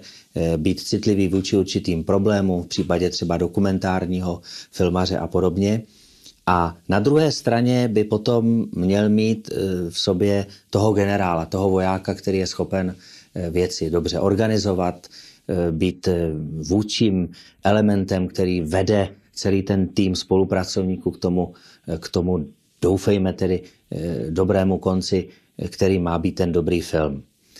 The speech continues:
Jsou určité projekty, kdy je potřeba, eh, mít obojí,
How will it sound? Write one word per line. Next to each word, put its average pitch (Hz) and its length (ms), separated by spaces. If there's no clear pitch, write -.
Jsou 147 260
určité 127 420
projekty, 117 600
kdy 107 140
je 110 120
potřeba, 92 760
eh, 85 320
mít 87 260
obojí, 123 640